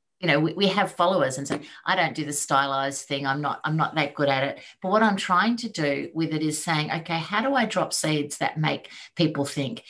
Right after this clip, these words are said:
How do I invite them into the mystery?" I think if we think of faith as a marketing exercise of God, we're in trouble.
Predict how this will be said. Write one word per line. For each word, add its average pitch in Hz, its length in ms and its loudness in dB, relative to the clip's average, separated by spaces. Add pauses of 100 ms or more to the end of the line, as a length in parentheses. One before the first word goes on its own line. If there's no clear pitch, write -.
(120)
How 214 160 2
do 233 160 0
I 214 140 4
invite 156 320 0
them 151 140 -6
into 143 320 -8
the 151 80 -8
mystery?" 147 600 -6 (320)
I 202 100 0
think 233 280 2
if 285 160 -4
we 240 100 2
think 185 360 -2
of 175 120 0
faith 165 480 -2 (120)
as 160 140 -2
a 151 80 2
marketing 160 640 0
exercise 151 680 -4
of 127 180 -10
God, 135 360 6 (220)
we're 151 160 0
in 139 100 -2
trouble. 131 480 -2